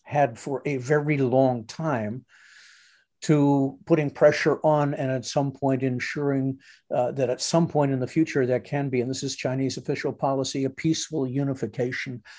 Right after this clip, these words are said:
of Taiwan with mainland China. And the One China policy has grown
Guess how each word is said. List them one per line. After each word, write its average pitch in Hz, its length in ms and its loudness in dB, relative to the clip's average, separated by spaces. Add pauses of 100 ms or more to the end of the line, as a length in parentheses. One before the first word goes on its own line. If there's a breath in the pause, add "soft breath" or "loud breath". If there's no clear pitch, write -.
(160 loud breath)
of - 160 -4
Taiwan 127 560 0 (220 soft breath)
with 135 180 -4
mainland 120 400 -4
China. 107 420 -4 (540 soft breath)
And 131 160 -2
the 139 80 2
One 180 220 6
China 170 320 4
policy 135 600 0
has 123 200 -4
grown 135 340 -2